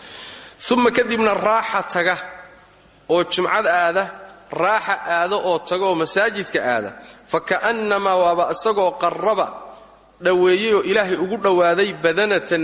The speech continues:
neef geel ah. Isagoo neef geela gowracay oo Ilaahay ugu dhowaadoo kaluu ka dhigan yahay. Waman raaxa, ruuxii taga, fi saacati thaaniyati, saacadda labaadna, fa ka'annamaa qarraba, waaba sidii isaga oo dhowaaday oo Ilaahay ugu dhowaaday,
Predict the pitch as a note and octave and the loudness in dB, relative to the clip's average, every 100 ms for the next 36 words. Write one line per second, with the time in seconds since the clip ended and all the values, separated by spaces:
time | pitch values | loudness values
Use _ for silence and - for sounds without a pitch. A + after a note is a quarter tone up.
0 | E3+ E3+ C3+ C3 C#3 G2 - - - - | 2 0 -2 -2 -2 -2 -8 -18 -20 -20
1 | - - - - E3+ E3+ F3+ D3+ E3 E3 | -20 -20 -10 -2 2 4 2 0 0 2
2 | D3+ D3+ D3+ D3+ D#3+ G3+ - - - - | 2 2 2 2 0 -2 -6 -18 -20 -20
3 | - - C#3+ F3 F#3+ D3+ E3 F3 D3+ D3+ | -16 -2 2 2 2 0 0 2 2 2
4 | C#3+ C#3+ C#3 C3 A#2 G#2+ F#2+ - - - | 0 0 0 -2 -2 -6 -8 -18 -20 -20
5 | - D#3 G#3 A#3 A3+ G#3+ G3+ G3 A3+ - | -2 0 2 2 2 2 0 0 0 0
6 | F3+ - A#2+ G2+ - - - - G#3+ - | -4 -2 -4 -6 -12 -20 -20 -10 -2 2
7 | G#3 F3 F3+ F3 - F3 F3+ G3 - E3 | 2 2 0 -2 -2 0 2 0 -2 -2
8 | E3+ D#3+ F#3+ F3 E3 F#3+ A3+ E3 G#2+ - | 0 0 0 0 2 2 0 -2 -6 -12
9 | - - E3 - F#3+ G#3+ G3 F3+ E3 - | -20 -6 -4 -2 0 0 0 0 0 0
10 | F3 E3 D3+ D3+ E3+ - - - - - | -2 0 0 0 -2 -4 -14 -18 -20 -14
11 | - D3+ E3 D#3 A3+ G#3 G3 E3 - G#3 | -2 0 0 -2 -4 -6 -4 -2 0 0
12 | F#3+ D#3+ E3 - - - - - - - | 2 2 2 0 -10 -18 -20 -20 -20 -20
13 | D#3+ E3+ E3+ E3+ F3 G3 F3+ F3+ G3+ F3+ | -2 2 4 4 4 4 4 2 2 0
14 | E3 A#3 G#3 D#3 A#2 G#2 | -2 -2 0 2 2 0